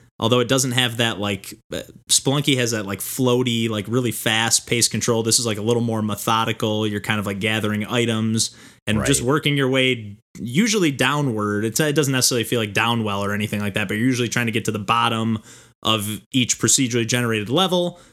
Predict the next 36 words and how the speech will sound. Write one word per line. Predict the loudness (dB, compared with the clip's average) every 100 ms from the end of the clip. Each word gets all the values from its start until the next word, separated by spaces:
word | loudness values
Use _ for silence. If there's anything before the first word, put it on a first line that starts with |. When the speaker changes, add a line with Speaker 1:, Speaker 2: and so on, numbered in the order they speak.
| -4
Speaker 1:
which | -2 2
will |
have | 2 0
an | 0
exit, | 0 2 2 0
and | 0
there's, | -2 -2
you | -2
know, | -2 0
obviously | 0 0 0
multiple | 0 0 -2 -4 0
areas, | 2 2 2 0 -2
multiple | -4 -4 -2 0
zones, | 2 2 0 0 0 -2 -4 -20 -14 -2
um, | 0 0
and | -2
you're | 0
just | -2 0
trying | -2
to | 0
progress, | 0 2 2 0
and | -2
you're |
collecting | -2 0 0 0 0
different | 0 0 0
weapons, | 0 2 0 2 0 -2
different | 0 -2 0 0 0 -2
upgrades, | -2 2 2 2 0
different | 0 0 -2 0
potions | 2 2 0 0 0 -2
that | -2
are | 0
also | 2 2 2 2
randomized | 2 0 0 0 -2 -2 -2 -2
each | -2 -2 -2
run. | -2 0 -2 -4